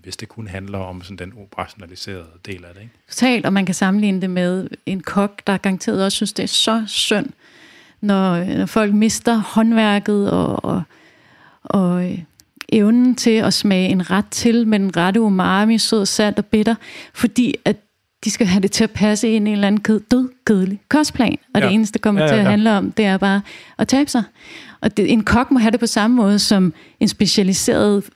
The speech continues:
Speaker 2: personlig træner eller en atletiktræner. At det, det tager jo alt saft og kraft ud. Men det er jo det, der er kendetegnet af en spiseforstyrrelse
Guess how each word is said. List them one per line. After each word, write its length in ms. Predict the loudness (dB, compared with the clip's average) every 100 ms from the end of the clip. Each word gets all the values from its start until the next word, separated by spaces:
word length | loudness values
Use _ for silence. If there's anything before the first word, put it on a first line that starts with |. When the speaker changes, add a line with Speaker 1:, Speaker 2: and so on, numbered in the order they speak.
| -4
Speaker 2:
personlig 420 | -2 2 2 0
træner 520 | 0 0 2 4 2 2
eller 200 | 0 0
en 60 | 0
atletiktræner. 760 | 0 -2 -4 -6 -2 -2 -2 -4 -12 -20 -16 -8
At 140 | -6
det, 200 | -6 -4
det 100 | -4
tager 240 | 0 2 4
jo 200 | 2 2
alt 240 | 0 -2
saft 360 | -2 -2 -2 -4
og 80 | -4
kraft 400 | -2 -4 -2 -2
ud. 140 | -2 -2 -10 _ -20 -20 -4
Men 140 | 0
det 140 | 2 4
er 80 |
jo 80 | 4 2
det, 160 | 2 2
der 60 |
er 120 | 2 2
kendetegnet 600 | 2 2 2 2 2 0
af 40 |
en 60 | 0
spiseforstyrrelse 720 | -2 -2 -4 -4 -4 -6